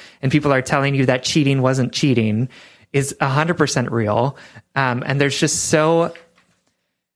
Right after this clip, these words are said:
the only way I think that you're gonna be able to get through this and process through this is by beginning to trust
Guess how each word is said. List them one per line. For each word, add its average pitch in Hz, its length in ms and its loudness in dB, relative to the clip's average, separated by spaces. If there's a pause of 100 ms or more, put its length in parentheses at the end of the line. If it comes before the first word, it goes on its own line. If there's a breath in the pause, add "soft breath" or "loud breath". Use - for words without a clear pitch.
(720)
the 147 140 0
only 175 340 2
way 156 300 2
I 143 120 -2
think 156 260 -4
that - 120 -2
you're 135 120 -2
gonna 131 200 -2
be 131 200 -2
able 127 260 0
to 127 260 -2
get - 500 -2 (260)
through 135 240 0
this 123 260 0
and 127 160 -2
process 120 480 -2
through 120 220 0
this 147 300 0
is 127 260 -4
by 123 180 -2
beginning 135 600 -2
to 120 300 -2
trust - 760 -2